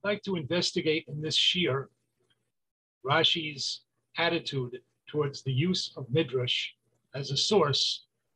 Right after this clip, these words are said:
for explaining the Pshuto Shel Mikra. We know that Rashi many times tells us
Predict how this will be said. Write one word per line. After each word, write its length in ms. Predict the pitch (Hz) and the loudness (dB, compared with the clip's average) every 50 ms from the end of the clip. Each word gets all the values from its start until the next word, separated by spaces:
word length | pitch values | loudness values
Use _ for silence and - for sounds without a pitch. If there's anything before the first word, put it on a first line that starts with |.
| _ _ _ - | _ _ _ -4
for 300 | 160 151 143 143 139 - | -2 0 0 0 0 -2
explaining 640 | - - - - - 175 175 175 170 160 156 147 127 | -6 -6 -6 -4 0 2 2 2 2 0 -2 -2 -4
the 80 | 131 | -2
Pshuto 360 | - - 175 165 - - 147 | 0 0 0 0 2 2 2
Shel 180 | 123 - - 139 | 2 2 2 4
Mikra. 340 | 127 127 113 - - - - _ _ _ _ _ _ _ _ _ _ _ _ _ _ _ _ _ _ _ _ _ _ _ _ _ _ _ _ _ _ _ | 2 2 2 0 -4 -18 -20 _ _ _ _ _ _ _ _ _ _ _ _ _ _ _ _ _ _ _ _ _ _ _ _ _ _ _ _ _ _ _
We 100 | - 151 | -2 2
know 200 | 147 156 156 160 156 | 4 6 6 6 6
that 180 | 147 143 131 | 4 2 0
Rashi 440 | 135 147 151 151 - - 156 139 127 123 | 0 0 0 2 2 2 0 0 -4 -6
many 220 | 139 156 170 165 | -4 -4 -4 -6
times 340 | 151 - 160 156 147 - - | -6 -6 -6 -6 -6 -8 -8
tells 280 | - 165 156 151 135 131 | -2 -2 -2 0 0 2
us 340 | 180 196 196 - - - | 0 0 0 0 -6 -10